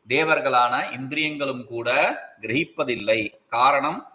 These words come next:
அதற்கு முன்பாகவே இது அந்த இடத்தை அடைந்து விடுகிறது, அதற்கு ஆதாரமாக இருந்து விடுகிறது, அதற்கு இருத்தலாக இருந்து விடுகிறது என்பதால். அதனால, "தத்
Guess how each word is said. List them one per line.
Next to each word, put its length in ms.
அதற்கு 420
முன்பாகவே 760
இது 300
அந்த 220
இடத்தை 420
அடைந்து 320
விடுகிறது, 600
அதற்கு 460
ஆதாரமாக 680
இருந்து 260
விடுகிறது, 520
அதற்கு 400
இருத்தலாக 640
இருந்து 240
விடுகிறது 380
என்பதால். 520
அதனால, 580
"தத் 200